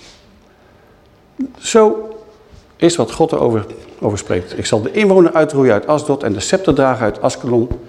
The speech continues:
Ik zal me tegen Ekron keren, zodat de rest van de Filistijnen zal omkomen," zegt de Heere, Heere. Dit is zoals Gaza er nu uitziet. Het was een bloeiende streek. Het was woestijn wat tot bloei gekomen was.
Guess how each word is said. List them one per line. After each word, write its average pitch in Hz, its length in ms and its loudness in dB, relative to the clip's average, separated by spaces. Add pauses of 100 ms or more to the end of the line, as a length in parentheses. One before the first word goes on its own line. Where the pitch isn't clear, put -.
(460)
Ik 107 100 -16
zal 117 120 0
me 101 80 0
tegen 95 280 -4
Ekron 175 300 2
keren, 127 360 0
zodat 101 200 -4
de 95 80 -4
rest 143 260 -4
van - 140 -2
de 123 80 0
Filistijnen 127 600 -4
zal 107 180 -2
omkomen," 101 540 0
zegt - 240 -4
de 85 60 -6
Heere, 127 320 0
Heere. 95 360 0 (1080)
Dit 139 320 2
is 131 140 -2
zoals 104 260 -2
Gaza 117 320 0
er 95 120 -2
nu 110 160 4
uitziet. - 400 -4 (1500)
Het - 160 -6
was 127 220 0
een 101 220 0
bloeiende 139 500 6
streek. 120 560 -2 (540)
Het - 160 -12
was 98 160 -4
woestijn 156 640 0
wat - 300 -4
tot 107 280 -4
bloei 160 280 4
gekomen 151 400 2
was. 131 380 -4